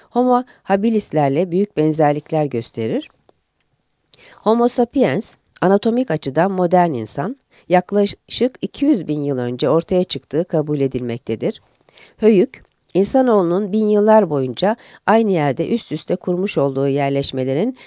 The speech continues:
yıkıntılarının oluşturduğu yapay tepelere verilen isimdir.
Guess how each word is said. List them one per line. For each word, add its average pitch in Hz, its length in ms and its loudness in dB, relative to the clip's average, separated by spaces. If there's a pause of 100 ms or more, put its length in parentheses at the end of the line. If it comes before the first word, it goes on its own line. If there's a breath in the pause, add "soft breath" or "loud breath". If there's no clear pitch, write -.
(140 loud breath)
yıkıntılarının 190 760 0
oluşturduğu 135 800 -2 (220 loud breath)
yapay 220 340 0
tepelere 147 600 -2
verilen 147 340 0
isimdir. 117 540 -8